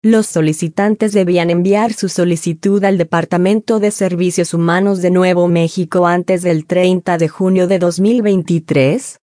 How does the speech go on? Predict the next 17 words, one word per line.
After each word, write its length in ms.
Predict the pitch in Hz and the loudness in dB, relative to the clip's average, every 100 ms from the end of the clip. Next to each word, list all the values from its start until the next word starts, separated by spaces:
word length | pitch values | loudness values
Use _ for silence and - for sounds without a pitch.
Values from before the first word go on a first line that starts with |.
| _ | _
y 140 | 202 | 0
aquellos 540 | 208 - 196 190 196 - | 0 0 0 0 -2 0
que 140 | 214 | -2
califiquen 640 | 202 220 226 226 220 208 196 | 2 2 2 0 0 0 0
comenzarán 760 | 190 180 165 175 160 170 185 | 0 0 0 0 0 2 2
a 80 | 190 | 2
recibir 520 | 175 - 190 190 202 | 0 -2 -2 0 0
los 220 | 196 175 | 0 -2
cheques 360 | - 190 190 190 | -2 -2 0 -2
a 60 | 180 | -2
finales 480 | 190 185 185 190 | 0 2 2 2
de 100 | 170 | 0
julio 440 | 156 220 226 233 220 | -2 0 2 2 2
de 100 | 185 | 0
dos 220 | 175 175 | 0 0
mil 200 | 208 240 | 0 2
veintitrés. 920 | 220 220 208 220 214 185 123 - | 2 2 0 -2 0 0 0 -6